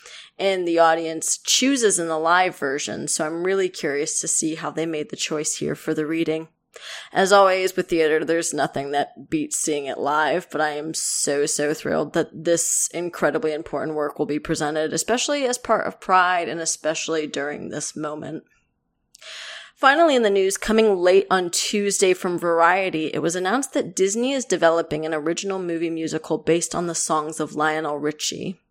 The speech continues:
Tentatively titled All Night Long, obviously after the song of the same name,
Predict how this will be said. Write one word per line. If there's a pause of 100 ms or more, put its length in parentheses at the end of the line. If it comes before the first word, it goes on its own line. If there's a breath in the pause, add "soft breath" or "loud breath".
(680 loud breath)
Tentatively
titled
All
Night
Long,
obviously
after
the
song
of
the
same
name,